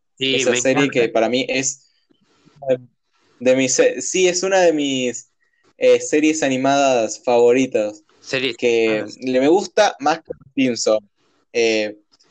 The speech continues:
Speaker 2: y él hace-, ellos hacían un chiste, decía, eh, "No puede ser, estoy solo.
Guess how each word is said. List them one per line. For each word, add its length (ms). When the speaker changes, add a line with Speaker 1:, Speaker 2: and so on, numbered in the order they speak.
Speaker 2:
y 640
él 200
hace-, 200
ellos 200
hacían 260
un 100
chiste, 240
decía, 480
eh, 520
"No 200
puede 200
ser, 320
estoy 280
solo. 600